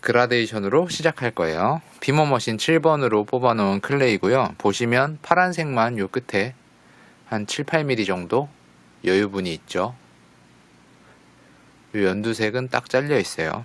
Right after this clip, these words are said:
비율 잘 보시고 가로 한 삼점오 센치에 세로 오점오 정도, 어, 준비해 주시면 되고요.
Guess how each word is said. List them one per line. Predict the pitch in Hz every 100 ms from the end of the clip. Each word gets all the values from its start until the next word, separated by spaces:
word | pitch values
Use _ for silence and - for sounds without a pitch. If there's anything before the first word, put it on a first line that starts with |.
| -
비율 | 113 120
잘 | 110 101
보시고 | - 87 95 92 117 139 143 147 143
가로 | - 92 110 120 127 127 131 127 127 127
한 | 117
삼점오 | 143 156 147 98
센치에 | - 110 101 107 110 131 135
세로 | - 143 139 147 156 - - - - - -
오점오 | 107 113 120 101 92
정도, | 101 95 87 87 120 131 _ - - - - - - - - -
어, | - -
준비해 | - 104 110
주시면 | 120 113 123
되고요. | 101 90 95 131